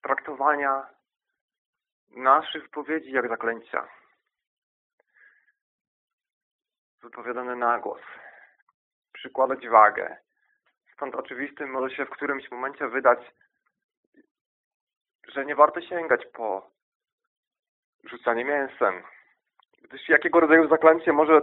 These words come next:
być to? Ale to nie wszystko.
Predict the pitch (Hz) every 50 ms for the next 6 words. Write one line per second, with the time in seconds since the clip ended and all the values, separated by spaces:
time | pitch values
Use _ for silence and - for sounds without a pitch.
0 | - - - 143 151 156 - - - _ _ _ _ - 269 - - - - _
1 | _ _ _ _ _ _ _ _ _ _ _ _ _ _ _ _ _ _ _ _
2 | _ _ _ _ _ _ _ _ _ _ _ _ _ _ _ _ _ _ _ _
3 | _ _ _ _ _ _ _ _ _ _ _ _ _ _ _ _ _ _ _ _
4 | _ _ _ _ _ _ _ _ _ _ _ - 143 196 196 135 - - - -
5 | - _ _ _ _ _ _ _ _ _ _ _ _ _ _ _ _ _ _ -
6 | - 170 - - - - - - - - - - - - - -